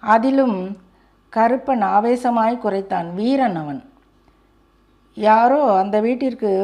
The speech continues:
புதிதாய் வந்தவர்களை பார்த்துதான் குரைக்கிறதோ என்று எண்ணி உள்ளே வந்துவிட்டேன்.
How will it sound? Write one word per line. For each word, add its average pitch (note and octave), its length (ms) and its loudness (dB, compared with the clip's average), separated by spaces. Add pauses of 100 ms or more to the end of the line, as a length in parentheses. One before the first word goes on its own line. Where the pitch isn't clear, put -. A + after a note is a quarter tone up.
புதிதாய் A#3+ 500 0
வந்தவர்களை A#3 560 0
பார்த்துதான் A3 540 0
குரைக்கிறதோ G#3+ 600 -2 (180)
என்று A3 340 -4
எண்ணி G#3 340 -2 (640)
உள்ளே C4+ 300 0
வந்துவிட்டேன். A3 600 -2